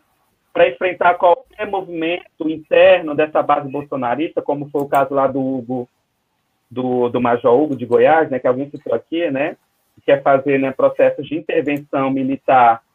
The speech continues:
utilizando a pandemia como, como, como fundamento, né, para poder colocar esse pro-, processo de militarismo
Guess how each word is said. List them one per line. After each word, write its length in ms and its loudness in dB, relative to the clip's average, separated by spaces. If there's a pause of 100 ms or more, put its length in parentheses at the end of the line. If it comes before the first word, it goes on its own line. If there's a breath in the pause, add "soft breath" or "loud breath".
utilizando 520 -4
a 60 0
pandemia 480 -2
como, 560 -6 (840)
como, 840 -4 (300)
como 260 0
fundamento, 680 -2
né, 140 -2
para 160 -6
poder 500 -18 (760)
colocar 340 4
esse 180 -4
pro-, 360 0
processo 460 -2
de 80 -16
militarismo 880 -6